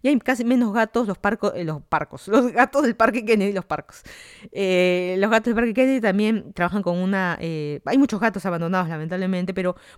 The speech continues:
muchos de ellos ya han sido reubicados, eh, en un albergue y demás, y hay cuidados y muchos voluntarios, y eso, felicitamos siempre eso, y el que pueda siempre, eh, donar.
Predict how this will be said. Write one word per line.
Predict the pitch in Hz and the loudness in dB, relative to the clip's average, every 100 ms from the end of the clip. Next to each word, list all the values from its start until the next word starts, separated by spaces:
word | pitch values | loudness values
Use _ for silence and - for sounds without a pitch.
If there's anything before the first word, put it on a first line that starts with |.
| - | -2
muchos | 247 220 | 0 0
de | 208 | 0
ellos | 208 | 0
ya | 196 | 0
han | 185 | 0
sido | 214 | -2
reubicados, | 185 170 175 233 226 226 233 233 - _ _ _ - | -2 -6 -2 0 2 4 2 0 -4 _ _ _ -6
eh, | 190 185 170 165 | -2 -2 -2 -2
en | 165 | -2
un | 175 | -2
albergue | 156 175 254 247 240 240 | -2 0 2 2 2 2
y | 214 | 0
demás, | 170 196 202 | 0 0 0
y | 165 | -2
hay | 170 | -2
cuidados | 185 208 226 214 | 0 2 2 0
y | 180 | 0
muchos | 220 240 | 2 2
voluntarios, | 185 175 165 185 202 | 0 -2 0 0 0
y | 185 | -2
eso, | 156 180 - | -8 -12 -14
felicitamos | - 165 147 165 180 180 | -12 -10 -10 -8 -6 -6
siempre | 185 175 180 165 _ _ - _ - | -6 -4 -4 -6 _ _ -20 _ -6
eso, | 208 214 220 214 | -2 -2 -2 -2
y | 180 156 | -2 -6
el | 151 | -6
que | 151 | -6
pueda | 170 175 | -4 -4
siempre, | 170 185 165 175 170 160 160 151 | -4 -6 -6 -4 -4 -6 -8 -8
eh, | |
donar. | 147 175 220 302 | -6 -4 -4 -4